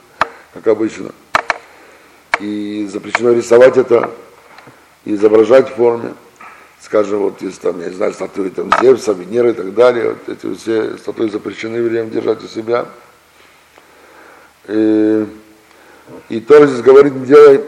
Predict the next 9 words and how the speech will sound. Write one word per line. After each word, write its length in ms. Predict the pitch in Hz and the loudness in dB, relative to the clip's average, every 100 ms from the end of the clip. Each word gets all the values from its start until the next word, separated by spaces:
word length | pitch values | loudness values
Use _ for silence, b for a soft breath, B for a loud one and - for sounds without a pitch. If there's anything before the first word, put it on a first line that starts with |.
| - - _ | -12 -20 _
значит, 420 | 107 110 117 110 113 | -20 -12 -12 -10 -8
никакого 640 | 113 110 143 139 135 - 135 | -6 4 8 8 6 2 -8
изваяния, 880 | 127 113 123 139 170 156 139 139 - - b b b b _ | -4 2 4 4 2 2 0 -2 -8 -20 b b b b _
не, 120 | 110 | -12
не 220 | 127 135 131 | -10 -8 2
делай 220 | 160 160 | 4 4
изваяния, 460 | 123 139 160 165 | 4 4 6 2
никакого 300 | 131 - 147 | -2 4 4
изображения. 720 | 135 135 131 131 139 139 107 | 6 6 6 6 6 4 0